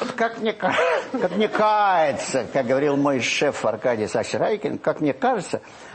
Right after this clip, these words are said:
наш человек – и, и наш народ всегда много пил, потому что мало ел. Вот если он будет больше есть, он будет меньше пить.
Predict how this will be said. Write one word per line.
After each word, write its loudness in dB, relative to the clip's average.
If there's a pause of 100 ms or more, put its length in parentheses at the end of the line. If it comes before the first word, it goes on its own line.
(120)
наш 0
человек – 0 (800)
и, -4
и -2
наш -2
народ -2 (600)
всегда -2
много 0
пил, 0
потому -2
что -2
мало 2
ел. -4 (1900)
Вот -2
если 0
он 2
будет 0
больше 0 (680)
есть, -2 (760)
он -2
будет -2
меньше 2
пить. -6